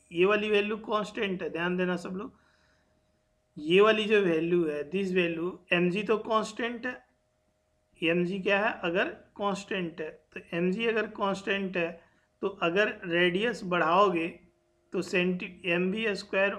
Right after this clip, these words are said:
over R की जो value होगी वो कम होगी। तो अगर ये value कम होगी, radius अगर बढ़ाओगे भाई, तो एमवी square over value कम होगी, और अगर ये value decrease होगी तो ये इसके decrease होने से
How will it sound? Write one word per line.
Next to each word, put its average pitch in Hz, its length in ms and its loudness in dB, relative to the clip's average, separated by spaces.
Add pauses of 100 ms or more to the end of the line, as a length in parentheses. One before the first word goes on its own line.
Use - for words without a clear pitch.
(120)
over 190 320 4 (260)
R 190 280 4
की 208 140 -8
जो 208 180 0
value 170 340 0
होगी 160 280 -4
वो 190 120 -2 (120)
कम 226 200 4
होगी। 208 260 -4 (640)
तो 214 60 -8
अगर 175 320 0
ये 185 220 4
value 208 360 2
कम 214 260 0
होगी, 165 320 0
radius 165 500 0
अगर 185 180 0
बढ़ाओगे 175 500 2
भाई, 156 200 -4 (500)
तो 180 80 0
एमवी 180 280 2
square 202 260 0
over 196 200 0
value 196 280 0
कम 226 220 0
होगी, 220 260 -4
और 185 440 -2
अगर 190 180 2
ये 175 340 2
value 208 360 2
decrease 190 640 -2
होगी 165 300 0 (600)
तो 208 500 2 (460)
ये 180 160 0
इसके 208 360 -2
decrease 185 600 0
होने 185 460 4
से 170 300 -6